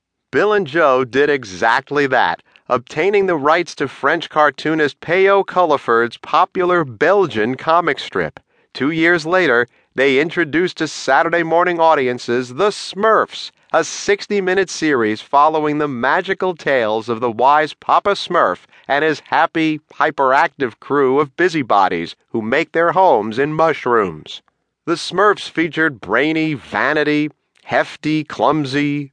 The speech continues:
jokey, greedy, lazy, handy, grouchy,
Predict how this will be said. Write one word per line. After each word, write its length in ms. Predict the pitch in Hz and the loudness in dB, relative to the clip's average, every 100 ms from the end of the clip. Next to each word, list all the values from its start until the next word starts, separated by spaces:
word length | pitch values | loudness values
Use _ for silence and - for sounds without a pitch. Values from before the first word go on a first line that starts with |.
| _ | _
jokey, 720 | - 113 147 156 - 156 156 | -4 2 2 0 -4 -4 -4
greedy, 800 | 139 95 107 151 170 175 180 185 _ _ _ | -8 -6 -2 -2 -2 -4 -6 -8 _ _ _
lazy, 840 | 87 98 135 180 170 151 165 165 156 | -6 -2 0 -2 -4 -4 -4 -4 -8
handy, 960 | - - 95 113 139 135 139 139 139 - _ 98 | -12 -6 -2 0 0 0 0 -2 -4 -10 _ -18
grouchy, 960 | 85 95 117 165 160 - 170 170 170 | -8 -2 0 0 -4 -8 -8 -8 -10